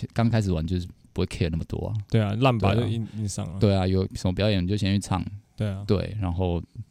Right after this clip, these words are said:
Speaker 1: 都是在台上学的，很多东西都是在台上学，
Speaker 2: 先做，
Speaker 1: 在录音室学的。
Speaker 2: 然后就，啊，在录音室学。
Speaker 1: 对，我觉得这样反而比较好。对。
Speaker 2: 这样做中学会比较印象深刻。
Speaker 1: 对啊，对啊，就像如果你先买好了，但你发现不适合，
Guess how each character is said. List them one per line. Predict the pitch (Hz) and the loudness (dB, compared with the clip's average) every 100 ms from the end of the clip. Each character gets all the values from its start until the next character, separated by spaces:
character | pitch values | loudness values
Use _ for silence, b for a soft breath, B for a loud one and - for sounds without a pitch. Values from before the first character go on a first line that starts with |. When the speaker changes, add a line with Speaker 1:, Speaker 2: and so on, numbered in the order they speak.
| - - | -20 -8
Speaker 1:
都 | 95 | -4
是 | 92 | -2
在 | 95 95 | 0 -2
台 | - | -2
上 | 85 87 | -4 -4
学 | 85 - - | -4 -8 -12
的， | 90 | -6
很 | 92 | -2
多 | 90 104 | 0 2
东 | 107 | 2
西 | |
都 | 104 101 | 2 2
是 | |
在 | 98 | 2
台 | 92 82 | 0 0
上 | 87 85 | 0 0
学， | - | 0
Speaker 2:
先 | 127 123 | -2 -2
做， | - 123 101 | 0 0 2
Speaker 1:
在 | 104 | 4
录 | 101 98 | 6 6
音 | 95 | 2
室 | 101 90 | 0 -2
学 | - - 73 | -2 -6 -4
的。 | - | -4
Speaker 2:
然 | |
后 | 104 | -2
就， | |
啊， | |
在 | 110 | 0
录 | 107 | 0
音 | 104 | -2
室 | - 98 | -4 -8
学。 | 90 - 110 | -8 -10 -4
Speaker 1:
对， | 98 80 - 98 117 | 0 0 -2 -8 -6
我 | - | 0
觉 | 107 | 2
得 | |
这 | 104 | 2
样 | 101 | 0
反 | 80 | -2
而 | 76 | -4
比 | |
较 | 82 | -6
好。 | - 107 - B B B B - | -8 -10 -14 B B B B 0
对。 | 92 85 107 _ _ - | 0 0 -10 _ _ -2
Speaker 2:
这 | 147 | 0
样 | 127 117 90 | 0 -4 -2
做 | - 147 | 2 4
中 | 135 135 | 4 0
学 | 110 | 0
会 | 101 117 107 98 87 - _ | 0 2 0 -2 -6 -10 _
比 | 107 | -10
较 | 113 107 98 | -4 -4 -4
印 | 101 | -4
象 | 101 | -4
深 | 101 95 | -4 -8
刻。 | - 107 - _ _ _ _ _ | -10 -12 -14 _ _ _ _ _
Speaker 1:
对 | 120 | 4
啊， | 92 | 4
对 | 85 85 | 2 0
啊， | |
就 | 87 | 0
像 | 113 110 95 87 - | 2 2 2 -2 -4
如 | 101 101 | 0 2
果 | 98 | 4
你 | 90 82 | 2 2
先 | 101 | 0
买 | 104 90 92 | 0 2 0
好 | 80 | -2
了， | 78 | -2
但 | 92 | -2
你 | 87 | -2
发 | 90 87 | -4 -2
现 | 95 | -2
不 | 82 | -2
适 | 82 - 90 | -4 -2 -2
合， | - | -4